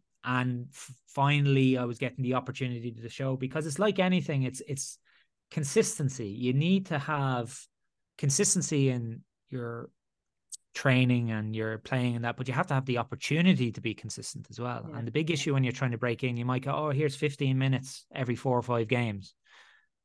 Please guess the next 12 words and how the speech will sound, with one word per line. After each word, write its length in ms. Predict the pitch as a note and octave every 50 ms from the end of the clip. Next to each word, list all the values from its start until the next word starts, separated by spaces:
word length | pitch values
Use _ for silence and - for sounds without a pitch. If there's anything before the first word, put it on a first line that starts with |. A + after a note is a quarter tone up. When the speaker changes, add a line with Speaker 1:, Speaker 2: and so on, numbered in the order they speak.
| _ _ _
Speaker 1:
And 160 | C3 C3 C3+
that's 260 | E3+ F3 D3 - -
not 240 | E3 C#3+ C#3+ C3+ C3+
good 180 | C#3 D3 C3+ B2+
enough 320 | C3 B2+ B2 A#2+ A#2 - -
to, 340 | - C3 B2 A#2+ A#2 A2+ - _ _ _ _ _ _ _ _ _ _ -
to 100 | C#3 C3
get 240 | C3 D3+ C#3 C3+
better 280 | C3+ C#3 C3 B2+ B2+ A#2+
as 100 | A#2+ A2
a 60 | A2+
player, 540 | - - C3+ C3 C3 B2 A2+ G#2+ A2+ A#2+ B2